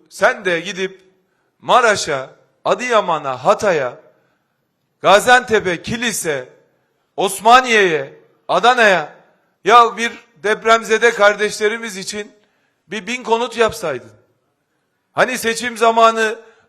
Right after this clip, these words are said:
ağzınız dolu dolu konuşuyordunuz ya, bir sürü vaatler verdiniz.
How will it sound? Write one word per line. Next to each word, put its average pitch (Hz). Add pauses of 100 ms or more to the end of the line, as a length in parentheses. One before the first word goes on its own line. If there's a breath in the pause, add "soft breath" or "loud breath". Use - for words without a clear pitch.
ağzınız 208
dolu 226
dolu 226
konuşuyordunuz 220
ya, 160 (1300)
bir 247
sürü 233
vaatler 220
verdiniz. 202